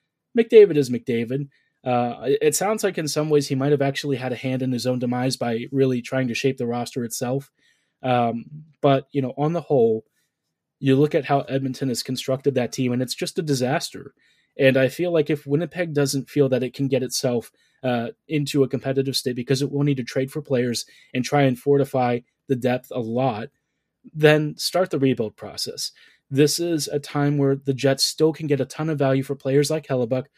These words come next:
for guys like Scheifele. You know, I think that there is a chance for them to really decide this fork in the road. I'm not really willing or, or I guess ready to see this team go apart yet,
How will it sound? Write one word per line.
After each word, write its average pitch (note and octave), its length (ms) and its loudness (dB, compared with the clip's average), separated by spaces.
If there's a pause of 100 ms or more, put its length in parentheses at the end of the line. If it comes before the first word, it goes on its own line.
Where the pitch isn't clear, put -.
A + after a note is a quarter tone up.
(140)
for C#3 120 2
guys C3 280 0
like D#3+ 100 -2
Scheifele. C#3 540 -6 (300)
You C#3+ 100 4
know, C3+ 140 4
I C3+ 80 4
think D3+ 180 -4
that D3 140 0
there C#3+ 240 4
is C#3+ 300 2
a C#3 80 0
chance C#3 420 -2
for D3 120 -8
them B2+ 280 -2 (300)
to C3+ 120 -4
really C#3 340 4
decide C3+ 520 0
this C3+ 180 -2
fork C#3 320 -2
in A#2 80 0
the A#2 80 -4
road. G#2+ 280 -6 (720)
I'm E3+ 200 2
not G3 240 -4
really D#3+ 320 2
willing D3 600 2
or, C#3+ 320 4
or C#3+ 180 2
I C3+ 100 0
guess C3+ 260 -2
ready B2+ 300 0
to C3 180 -10
see C#3+ 280 0
this C3+ 200 -2
team B2+ 380 -4
go B2 220 0
apart F#3 380 -6
yet, G3+ 240 0